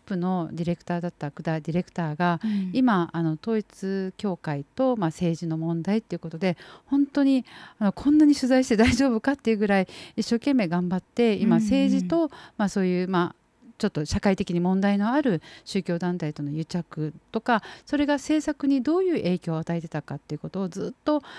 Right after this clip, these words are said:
Speaker 1: あの、取材していることを私たちに分かりやすく、あの、
Speaker 2: うん。
Speaker 1: 報道されていると思うんですね。
Speaker 2: はい。
Speaker 1: でも、その問題って、確かに起こったことって非常にまずい出来事なんですけど、でも、
Speaker 2: うん。
Speaker 1: 政治とか選挙っていうのがおそらくタブーだったし、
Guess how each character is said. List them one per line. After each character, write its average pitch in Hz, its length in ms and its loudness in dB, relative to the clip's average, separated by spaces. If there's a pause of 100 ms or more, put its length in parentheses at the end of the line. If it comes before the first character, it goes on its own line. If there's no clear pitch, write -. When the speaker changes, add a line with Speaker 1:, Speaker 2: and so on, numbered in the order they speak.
(180)
Speaker 1:
あ 190 100 0
の、 170 100 2
取 190 140 -2
材 175 220 2
し - 60 -10
て - 120 -6
い 185 40 0
る 190 60 -4
こ 208 140 -6
と 220 120 -4
を - 20 -2
私 190 240 -4
た 202 80 -8
ち - 80 -16
に 151 80 -2
分 151 100 -2
か 214 140 -2
り 233 100 2
や 247 100 2
す - 120 -12
く、 151 320 -6
あ 202 100 0
の、 202 80 2
Speaker 2:
う 196 40 0
ん。 185 40 -2
Speaker 1:
報 175 120 2
道 165 100 0
さ 170 120 -4
れ 151 80 -6
て - 80 -6
い 151 80 -2
る 156 80 -6
と 160 120 -6
思 147 100 -6
う - 20 -8
ん 147 40 -8
で 143 80 -8
す - 120 -8
ね。 285 140 0
Speaker 2:
は 208 240 -2
い。 170 100 -8 (140)
Speaker 1:
で 277 100 4
も、 247 60 4
そ 311 140 0
の 392 140 2
問 381 220 2
題 339 180 2
っ - 20 -2
て、 330 380 0 (260)
確 - 220 0
か 247 100 4
に 180 100 2
起 175 80 -4
こ 214 120 -4
っ - 20 -2
た - 120 -8
こ 175 120 -8
と 156 80 -10
っ - 20 -10
て 156 80 -8
非 180 120 -4
常 220 180 0
に 226 100 0
ま 185 160 0
ず 208 120 0
い 170 180 -2
出 151 100 -4
来 - 80 -10
事 147 220 -10
な 143 80 -4
ん 143 80 -4
で 139 80 -8
す - 80 -16
け 202 80 -8
ど、 220 100 -2
で 226 120 2
も、 254 100 6
Speaker 2:
う 196 40 0
ん。 175 40 -8 (320)
Speaker 1:
政 349 420 2
治 320 240 0 (240)
と 180 100 -2
か 156 140 -2
選 - 240 2
挙 - 140 -2
っ 156 40 -2
て - 120 -10
い 156 40 0
う 147 40 -2
の - 20 -4
が 151 80 -10
お - 40 -10
そ - 120 -6
ら 294 100 0
く 156 80 -6
タ 165 200 -6
ブ 226 180 2
ー - 20 0
だ 226 80 2
っ 185 40 -2
た - 180 -6
し、 185 320 0